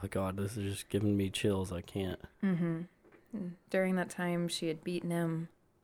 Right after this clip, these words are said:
Speaker 2: slit his throat, part, like, superficially. She had also pulled out all of his teeth with those needle nose pliers that the police found in the apartment.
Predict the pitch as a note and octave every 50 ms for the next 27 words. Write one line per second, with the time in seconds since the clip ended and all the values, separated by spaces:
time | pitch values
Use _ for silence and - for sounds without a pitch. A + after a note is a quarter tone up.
0 | _ - - - F#3 F3+ F3+ F3 E3+ - - F3+ E3+ E3+ E3 D#3 - - - F3
1 | E3+ E3+ - - - D#3+ D#3+ - - _ _ _ - - - E3+ E3+ F3 E3+ -
2 | E3 D#3 D#3 - - D#3 D3+ D#3 D#3 D#3 D#3 - _ - - - - - - -
3 | - - - _ _ - - - _ _ _ _ - - - F#3 F3 F3 E3+ E3+
4 | F#3 E3+ - - F#3 F3 E3+ E3 D#3+ D#3 D#3 E3 E3+ F3 F3 F3 - - - F#3+
5 | F3+ F#3 G3+ G3 - - - - - - F#3+ F#3+ - F3+ F3 F3+ F3 F3 F3 F3
6 | F3+ F3+ F3+ F3+ F#3 F3+ - F3 E3 E3 E3 F3 F3+ F3+ - E3+ E3+ - - E3
7 | - - E3+ E3 E3+ - - E3+ D#3+ E3 E3+ F3 E3+ F3+ F#3 F#3+ G3 G3 G3 -
8 | E3+ D3 D3 E3 F3+ G#3 -